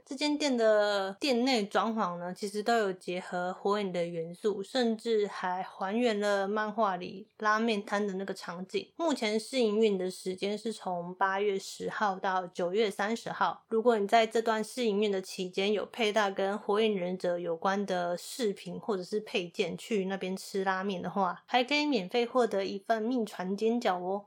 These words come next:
今天有看了九妹的开箱文，我看了之后呢，我觉得我先去那边，然后点最便宜的那个拉面应该就可以了。那其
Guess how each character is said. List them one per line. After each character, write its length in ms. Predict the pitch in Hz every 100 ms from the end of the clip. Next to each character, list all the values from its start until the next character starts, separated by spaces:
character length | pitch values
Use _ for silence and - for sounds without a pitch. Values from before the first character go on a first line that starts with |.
| _
今 220 | 247 247
天 140 | 262 240
有 120 | 185
看 300 | - 240 202
了 400 | 185 190 202 - -
九 180 | 190
妹 180 | 190 240
的 120 | 208
开 200 | 196 196
箱 280 | 196 175 180
文， 120 | 185 - _ _ -
我 100 | -
看 240 | - 247
了 100 | 226
之 180 | 208 -
后 220 | 240 220
呢， 220 | 202 185
我 140 | 175 170
觉 200 | 175 170
得 160 | 170
我 160 | 170 165
先 240 | 185 208
去 500 | 208 226 214 202 190 - -
那 120 | 202
边， 240 | 196 190
然 120 | 180 175
后 200 | 190 185 -
点 260 | 185 180 175
最 160 | - 196
便 260 | - 180
宜 120 | 175 170
的 100 | 180
那 120 | 175
个 100 | 180
拉 220 | 170 175
面 180 | 180 170
应 80 | 175
该 120 | 170
就 140 | 202
可 260 | - - 180
以 140 | 196
了。 80 | - _ _ _ _ _ _ _ -
那 140 | 220
其 300 | 214 - 208